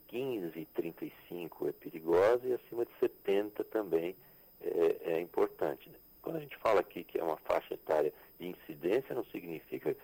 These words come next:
que todo mundo que tá nessa faixa etária, é, tá correndo risco.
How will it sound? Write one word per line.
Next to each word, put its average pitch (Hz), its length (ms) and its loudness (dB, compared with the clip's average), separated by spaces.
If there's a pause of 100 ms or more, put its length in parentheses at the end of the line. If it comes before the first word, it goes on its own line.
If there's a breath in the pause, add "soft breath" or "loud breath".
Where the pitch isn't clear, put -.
(220 loud breath)
que 123 100 -6
todo 135 380 2
mundo 123 240 2
que - 100 -6
tá - 160 0
nessa - 220 0
faixa - 300 0
etária, 95 440 4 (320 loud breath)
é, 98 100 0
tá 104 160 0
correndo 117 400 2
risco. 110 520 -2